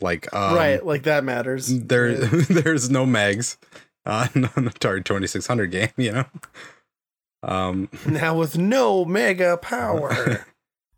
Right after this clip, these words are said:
Speaker 1: Yeah, basically they said, "In the old days, no one cared how many megs a game was or how many sprites could be on the screen at one time. Just wasn't a <laughs> factor." Because, hey, new, video games didn't exist before <laughs> that, so this is cool.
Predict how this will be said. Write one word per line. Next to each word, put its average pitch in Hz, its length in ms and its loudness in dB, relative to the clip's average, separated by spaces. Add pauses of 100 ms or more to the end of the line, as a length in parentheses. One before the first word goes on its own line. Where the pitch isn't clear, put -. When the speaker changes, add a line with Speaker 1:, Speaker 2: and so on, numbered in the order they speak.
(580)
Speaker 1:
Yeah, 90 320 0
basically 107 360 0
they 95 100 2
said, 98 320 0
"In 104 200 -4
the 101 100 0
old 98 160 0
days, 92 200 0
no 101 80 -2
one 95 140 0
cared 139 400 2 (160)
how 113 140 -4
many 104 180 0
megs 92 240 -2
a - 20 -6
game 82 220 -4
was 78 260 -6
or 82 160 -4
how 92 180 -6
many 92 200 -4
sprites 123 420 -2
could 98 220 -4
be 107 120 0
on 107 100 0
the 104 60 -2
screen 120 360 0
at 98 100 -2
one 107 140 0
time. 92 400 -4 (240)
Just - 180 -4
wasn't 101 240 0
a 101 40 -4
<laughs> - 80 -2
factor." 110 500 -2 (1040)
Because, 117 400 2
hey, 113 260 4
new, 104 260 2 (540)
video 147 260 4
games 147 280 2
didn't 180 160 2
exist 117 500 0
before 101 340 0
<laughs> - 80 -4 (240)
that, 151 160 -2
so 117 520 0 (180)
this - 160 -4
is 131 140 -2
cool. 110 500 -2